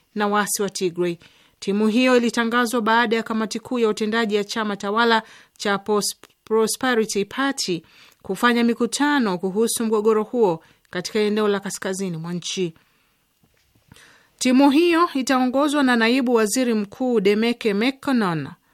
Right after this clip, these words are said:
Wajumbe wengine ni waziri wa sheria Gideon Timotheos,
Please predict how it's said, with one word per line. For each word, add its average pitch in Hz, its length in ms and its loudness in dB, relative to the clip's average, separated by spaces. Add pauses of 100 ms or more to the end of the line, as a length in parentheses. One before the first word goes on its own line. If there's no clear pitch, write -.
(200)
Wajumbe 233 420 0
wengine 226 460 4
ni 214 80 2
waziri 208 400 2
wa 196 140 2
sheria 208 460 0
Gideon 214 580 2
Timotheos, 254 1040 0